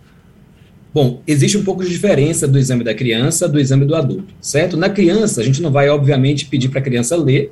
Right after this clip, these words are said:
né? A criança que eu digo é mais novinha. É, mas a gente pode observar se ela fixa o objeto, a gente vai colocar uma luzinha, se ela vai seguir aquela luz, é, se ela tem um reflexo, né? Nossa pupila, como eu te falei, quando a gente joga uma luz na pupila, essa pupila tem a tendência de contrair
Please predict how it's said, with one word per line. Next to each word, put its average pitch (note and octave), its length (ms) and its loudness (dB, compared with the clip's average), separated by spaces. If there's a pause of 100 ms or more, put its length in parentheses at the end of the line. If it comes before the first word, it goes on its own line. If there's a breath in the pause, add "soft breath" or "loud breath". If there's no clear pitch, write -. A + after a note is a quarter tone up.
né? C3 80 0
A C#3+ 60 0
criança C#3 320 0
que C#3+ 60 -4
eu C3+ 40 0
digo C3+ 140 2
é - 20 2
mais D3+ 140 0
novinha. C3 360 -2 (420 soft breath)
É, C3 260 4
mas D3 160 2
a - 20 -2
gente E3+ 160 -4
pode F3 160 0
observar D#3+ 440 0
se E3+ 200 0
ela D#3+ 280 -2 (220)
fixa - 380 0
o - 20 4
objeto, E3 460 2
a C#3 40 2
gente C#3 120 0
vai D#3+ 80 -4
colocar E3 260 0
uma E3+ 80 2
luzinha, E3 400 2
se C#3 100 -4
ela C#3+ 100 0
vai D3+ 120 2
seguir D#3 300 0
aquela D#3+ 240 0
luz, D3+ 500 -2 (320 loud breath)
é, C#3 220 4
se C3+ 100 0
ela E3 100 0
tem F3 140 0
um - 60 -2
reflexo, G3 720 0
né? F3+ 200 -2
Nossa D3+ 220 0
pupila, D#3+ 480 0
como D3+ 160 0
eu - 20 -2
te C#3 60 -6
falei, E3+ 500 0 (220 loud breath)
quando D#3 140 -2
a - 40 -2
gente F3+ 200 -4
joga G3 200 2
uma G3+ 120 2
luz G3 200 2
na F#3 80 -2
pupila, F#3 320 0
essa C#3+ 120 -2
pupila E3+ 280 -2
tem F3+ 140 -8
a - 20 -6
tendência E3 300 -2
de F3 80 -2
contrair G3+ 640 2